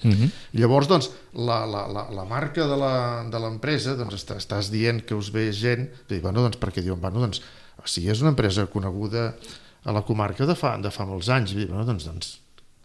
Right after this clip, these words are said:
Speaker 2: on treballes?" "Treballo allà". "Molt bé". Resposta correcta, entens?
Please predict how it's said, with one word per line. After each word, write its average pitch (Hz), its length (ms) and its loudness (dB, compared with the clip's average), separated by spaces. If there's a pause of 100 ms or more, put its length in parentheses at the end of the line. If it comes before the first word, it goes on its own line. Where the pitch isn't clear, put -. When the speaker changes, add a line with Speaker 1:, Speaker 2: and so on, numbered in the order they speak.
(280)
Speaker 2:
on 170 180 0
treballes?" 139 560 4
"Treballo 113 320 -2
allà". 107 220 -2 (180)
"Molt 101 280 -2
bé". 85 140 -12 (680)
Resposta 110 480 -6
correcta, 98 560 -8
entens? 101 320 -8